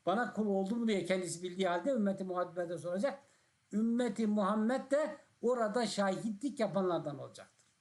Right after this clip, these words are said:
Rabbim Celle ve Ala Hazretleri Leyle-i Kadir'i ihya etmeyi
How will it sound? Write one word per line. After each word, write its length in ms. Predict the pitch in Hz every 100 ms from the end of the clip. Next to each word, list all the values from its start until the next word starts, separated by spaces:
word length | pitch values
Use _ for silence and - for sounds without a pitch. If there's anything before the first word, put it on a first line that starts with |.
| _ _ _ -
Rabbim 280 | 240 247 226
Celle 280 | 202 180 165
ve 40 |
Ala 200 | 160 147
Hazretleri 500 | 127 127 135 - 123 - _ _ _ _ -
Leyle-i 380 | 220 254 220 202
Kadir'i 320 | 202 196 214
ihya 360 | 202 151 170 175
etmeyi 460 | 151 - 139 127